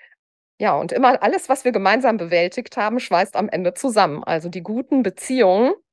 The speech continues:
die einerseits dazu beitragen, dass wir weiterkommen, sorgen am Ende auch dazu,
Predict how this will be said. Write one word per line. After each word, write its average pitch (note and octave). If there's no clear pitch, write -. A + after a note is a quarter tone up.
die F#3+
einerseits A3
dazu G3+
beitragen, F3+
dass -
wir D#3+
weiterkommen, G#3
sorgen G#3
am -
Ende C4
auch B3
dazu, A3+